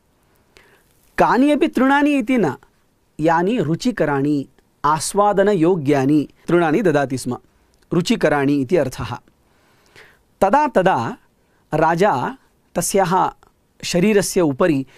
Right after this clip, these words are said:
कण्डूयनं करोति स्म। वने कण्टकादिभिः यत्र लघुदंशाः सन्ति, कीटानां दंशाः सन्ति,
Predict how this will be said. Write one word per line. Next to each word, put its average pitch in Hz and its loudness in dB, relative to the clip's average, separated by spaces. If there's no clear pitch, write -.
कण्डूयनं 165 2
करोति 147 -2
स्म। 143 -2
वने 170 0
कण्टकादिभिः 175 0
यत्र 151 -2
लघुदंशाः 165 0
सन्ति, 143 -2
कीटानां 180 0
दंशाः 151 -4
सन्ति, 131 -4